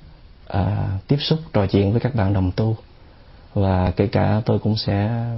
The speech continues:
xếp một thời gian để có thể, à, trò chuyện thêm với các vị. Lục độ Ba La Mật là một cái sự chọn lựa của tôi, à, đề nghị cho cái khóa này.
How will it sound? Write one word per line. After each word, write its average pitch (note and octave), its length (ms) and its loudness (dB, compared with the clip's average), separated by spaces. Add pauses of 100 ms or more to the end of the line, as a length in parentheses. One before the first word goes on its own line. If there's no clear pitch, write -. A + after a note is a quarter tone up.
(120)
xếp - 320 -2
một G#2 120 0
thời G2 180 2
gian G#2 420 0
để F#2+ 100 2
có A#2 160 -2
thể, G2+ 320 -2 (640)
à, - 120 -6 (640)
trò G2+ 140 2
chuyện G2 240 2
thêm A#2+ 260 0
với B2+ 100 -2
các - 180 -6
vị. G2+ 260 0 (2500)
Lục G#2+ 240 2
độ G2+ 220 4
Ba G#2+ 140 2
La G#2+ 120 2
Mật G2+ 280 2
là G2+ 100 2
một F#2+ 140 2
cái A2 100 -2
sự G#2 180 0
chọn G#2 220 0
lựa G2+ 140 2
của A2 140 -2
tôi, B2 400 -4 (300)
à, G2 160 2
đề G#2 180 2
nghị F#2+ 180 2
cho G#2 100 0
cái A#2 100 -2
khóa A2+ 200 0
này. F#2+ 260 0